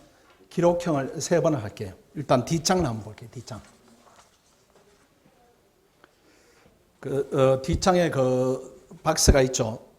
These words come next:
그리고 월, 수, 금은 객관식하고 사례를 하고,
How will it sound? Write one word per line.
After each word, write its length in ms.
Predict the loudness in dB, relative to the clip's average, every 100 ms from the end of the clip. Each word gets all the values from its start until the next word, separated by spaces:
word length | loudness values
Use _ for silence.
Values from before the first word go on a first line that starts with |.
| -16
그리고 340 | -4 0 2 4
월, 380 | 4 4 2
수, 320 | 2 4 4 4
금은 600 | 0 2 0 -2 -8 -14 _ _ _ _ _
객관식하고 720 | -6 0 0 0 -4 -4 -4
사례를 420 | 0 0 0 -4
하고, 500 | -6 -8 -8 -10 -14